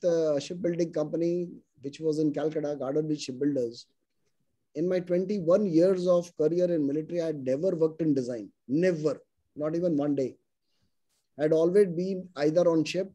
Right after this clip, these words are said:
or in the production floor, in, in production planning,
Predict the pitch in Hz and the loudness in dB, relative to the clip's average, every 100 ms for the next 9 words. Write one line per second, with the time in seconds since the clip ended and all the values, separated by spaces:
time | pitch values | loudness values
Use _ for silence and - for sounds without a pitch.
0 | _ 135 151 165 170 156 147 143 143 170 | _ -4 0 0 0 -4 -4 -4 -4 -6
1 | 160 165 175 180 - _ _ _ _ _ | -4 0 0 -2 -8 _ _ _ _ _
2 | _ - 131 131 127 127 127 143 147 170 | _ -8 -4 -4 -4 -6 -2 -4 -2 0
3 | 160 156 156 147 151 151 156 156 | 0 -2 -4 -2 -2 0 -2 -4